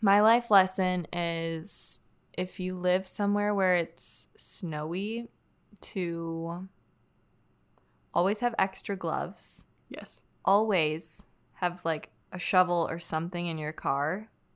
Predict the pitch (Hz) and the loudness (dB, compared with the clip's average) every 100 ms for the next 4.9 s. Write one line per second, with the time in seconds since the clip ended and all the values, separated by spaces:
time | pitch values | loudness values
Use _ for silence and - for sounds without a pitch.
0 | _ _ _ 185 185 180 - 180 170 - | _ _ _ -4 -2 -2 -2 -4 -4 -4
1 | 156 170 - _ _ _ _ _ _ _ | -4 -4 -12 _ _ _ _ _ _ _
2 | _ _ _ _ _ _ - 170 165 - | _ _ _ _ _ _ -6 -4 -4 0
3 | 185 185 185 170 156 147 - 165 165 160 | 2 2 4 6 6 4 -4 -6 0 4
4 | 147 - 185 185 196 214 - - - | 4 4 0 2 2 2 -4 -8 -6